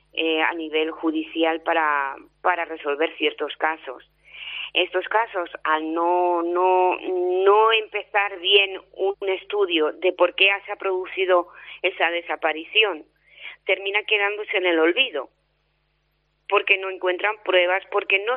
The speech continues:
se analizan bien las cosas que se encuentran, que suele ser muy habitual, eh, pruebas que se encuentran, indicios que se encuentran y no se estudian, se dejan de lado y no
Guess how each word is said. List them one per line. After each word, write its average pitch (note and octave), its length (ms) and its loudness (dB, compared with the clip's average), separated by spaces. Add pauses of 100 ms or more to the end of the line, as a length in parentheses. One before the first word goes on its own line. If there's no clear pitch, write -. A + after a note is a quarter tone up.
se C4 80 -2
analizan F#3+ 640 -2
bien F#3+ 260 -2
las E3 180 -2
cosas E3+ 400 -4
que E3 100 -4
se E3 100 -4
encuentran, D#3 640 0 (160)
que D#3+ 160 2
suele F#3 320 2
ser F3+ 160 0
muy F#3 220 2
habitual, D#3+ 640 0 (800)
eh, E3+ 300 0
pruebas G#3+ 400 4
que F#3 100 0
se F3+ 100 -4
encuentran, E3 580 0
indicios E3+ 560 -4
que D#3+ 100 -2
se E3 100 -2
encuentran F3+ 560 0 (300)
y A3+ 220 2 (100)
no C#4 200 0 (100)
se F#3+ 120 0 (120)
estudian, D#3 600 -4 (140)
se F#3 120 2
dejan D3+ 380 -2
de C#3 120 0
lado F#3+ 340 0 (340)
y G3 140 -4
no G#3+ 100 2